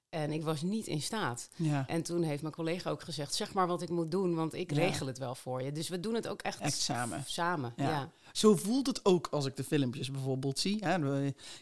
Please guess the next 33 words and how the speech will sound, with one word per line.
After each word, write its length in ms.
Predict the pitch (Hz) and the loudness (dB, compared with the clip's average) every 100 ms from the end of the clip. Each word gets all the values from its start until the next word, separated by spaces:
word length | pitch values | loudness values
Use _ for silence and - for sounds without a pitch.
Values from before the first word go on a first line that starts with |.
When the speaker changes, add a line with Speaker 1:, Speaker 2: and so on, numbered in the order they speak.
| - | -4
Speaker 2:
je, 100 | 139 | -2
we 60 | |
hebben 220 | 139 151 | 2 2
het 100 | 139 147 | 2 4
er 60 | |
net 120 | 151 147 | 4 4
al 80 | |
eventjes 300 | 147 135 131 | 4 2 0
gehad. 240 | - 139 165 | 0 -2 0
Je 60 | |
hebt 140 | 143 131 | -2 2
een, 180 | 139 131 | 2 4
eh, 60 | |
een 380 | 131 131 147 151 | 2 2 4 6
mini, 440 | 156 170 165 165 165 | 6 6 6 4 4
eh, 100 | 165 165 | 4 0
gewonnen. 580 | - 165 156 165 190 170 | 0 2 4 4 2 4
Speaker 1:
Ja, 220 | 175 - | 4 4
Speaker 2:
En 120 | - 175 | 4 6
Speaker 1:
ja. 80 | |
Speaker 2:
dat, 180 | 165 170 - - _ | 8 6 4 -16 _
ik 180 | 175 - | -2 0
heb 120 | 160 | -2
die 100 | 156 | -2
filmpjes 340 | - 185 180 | 2 2 2
gezien 120 | 202 180 | 2 4
en 60 | |
toen 80 | 165 | 4
dacht 200 | 170 165 | 4 2
ik, 80 | 160 | 2
"Oh 80 | 185 | 2
ja, 100 | 170 | 4
dit 180 | 151 | 0